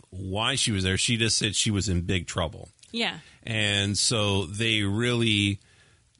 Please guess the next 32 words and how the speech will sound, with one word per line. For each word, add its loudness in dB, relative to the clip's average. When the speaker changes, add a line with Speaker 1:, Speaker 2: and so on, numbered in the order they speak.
Speaker 1:
it -4
was 0
kind -2
of 0
a 0
classic -2
father. -2
And 0
even 0
Lily 0
said, 0
it 2
was 0
kinda -2
like, -2
what 0
did 2
she 2
say? 2
The, 0
what's 0
a -2
painting? 0
The -4
guy. -2
Speaker 2:
What? -12
Speaker 1:
Anyway, 2
American 0
Gothic. -2
Who 0
painted 0
that? -4